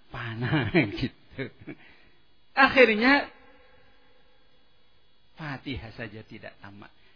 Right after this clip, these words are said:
Ketika dia hadirkan Allah, nak, ibadah saja. Ada suara,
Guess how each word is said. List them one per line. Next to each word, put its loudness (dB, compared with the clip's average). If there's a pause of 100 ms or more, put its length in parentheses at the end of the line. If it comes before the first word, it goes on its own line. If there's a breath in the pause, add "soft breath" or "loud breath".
(140 soft breath)
Ketika 0
dia 8
hadirkan 6
Allah, 0 (880)
nak, -4 (2000)
ibadah -14
saja. -20 (1000)
Ada -12
suara, -18